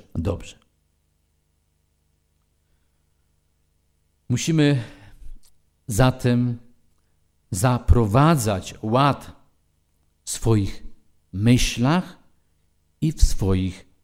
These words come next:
marzeniach. Bo,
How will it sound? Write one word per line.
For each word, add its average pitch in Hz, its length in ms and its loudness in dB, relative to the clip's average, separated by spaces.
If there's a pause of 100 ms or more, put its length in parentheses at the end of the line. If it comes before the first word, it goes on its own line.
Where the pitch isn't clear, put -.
(360)
marzeniach. 92 800 -4 (1300)
Bo, - 480 2